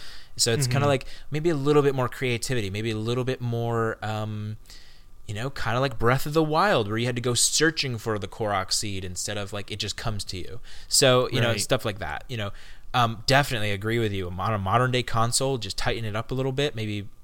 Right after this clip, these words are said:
Speaker 1: you know, add some depth, and it, it, I would play it through and probably get sucked into it and wanna pour hours and hours and hours and hours into it.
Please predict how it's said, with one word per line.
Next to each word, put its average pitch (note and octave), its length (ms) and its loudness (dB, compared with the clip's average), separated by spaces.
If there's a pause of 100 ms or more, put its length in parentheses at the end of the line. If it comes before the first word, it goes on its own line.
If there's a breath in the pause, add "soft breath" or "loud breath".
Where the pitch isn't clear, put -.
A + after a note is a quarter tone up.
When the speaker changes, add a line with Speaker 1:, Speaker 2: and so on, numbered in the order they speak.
(120)
Speaker 1:
you G#2+ 120 -6
know, F#2+ 140 -4
add G#2 200 -4
some G#2 160 -4
depth, G#2+ 440 -4
and A2 140 -4
it, A2 100 -4 (100)
it, A#2 220 0
I A#2+ 140 6
would A#2 220 0
play A#2 280 0
it - 140 -6
through B2 380 2
and G2 140 -2
probably G3 440 4
get D3 200 -4 (180)
sucked - 440 2
into E3+ 320 0
it G2+ 100 2
and G2+ 120 -4
wanna C3+ 260 2
pour A2 380 0
hours F#2+ 360 2
and F2+ 80 -4
hours F2+ 300 -2
and F2+ 80 -4
hours F2 300 -4
and F#2 60 -8
hours D2+ 260 -10
into F#2+ 200 -10
it. G1+ 120 -12